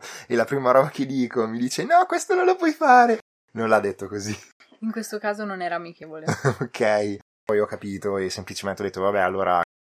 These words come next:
Speaker 1: facciamo che non mi conoscono", e quindi l'abbiamo, l'abbiamo sistemata.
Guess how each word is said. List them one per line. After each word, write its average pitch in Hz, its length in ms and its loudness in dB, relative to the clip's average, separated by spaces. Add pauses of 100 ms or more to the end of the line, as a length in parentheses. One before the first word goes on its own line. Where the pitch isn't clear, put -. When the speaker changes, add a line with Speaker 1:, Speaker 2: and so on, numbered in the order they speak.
(220)
Speaker 1:
facciamo 101 360 -10
che 92 260 -10
non 95 240 -8
mi 107 100 -4
conoscono", 113 920 2
e 104 80 -2
quindi 92 560 -2
l'abbiamo, 87 960 -2
l'abbiamo 90 300 -6
sistemata. 87 640 -4